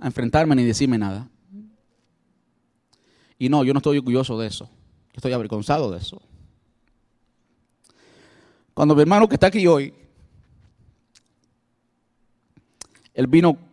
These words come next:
cuatro meses antes que yo para, para Estados Unidos. Yo llegué después, cuatro meses.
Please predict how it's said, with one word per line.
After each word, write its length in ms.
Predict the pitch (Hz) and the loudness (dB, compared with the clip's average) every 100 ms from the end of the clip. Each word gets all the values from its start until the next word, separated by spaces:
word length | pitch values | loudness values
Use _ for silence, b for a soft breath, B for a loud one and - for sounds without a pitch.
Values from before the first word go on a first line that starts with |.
| _ | _
cuatro 260 | - 175 190 | 4 4 6
meses 400 | 175 175 147 - | 4 4 2 0
antes 240 | 156 165 | 0 0
que 120 | - 135 | 0 2
yo 120 | 143 | 2
para, 320 | 131 120 - _ _ _ _ _ _ | 2 -6 -10 _ _ _ _ _ _
para 140 | 120 | -8
Estados 280 | 110 143 139 | -2 0 2
Unidos. 300 | 131 123 113 | 2 0 0
Yo 100 | 127 | 2
llegué 220 | 135 135 | 2 2
después, 280 | 135 135 139 | 0 2 0
cuatro 280 | - 139 139 | 0 -2 2
meses. 580 | 151 151 - - - | 0 -2 -6 -16 -16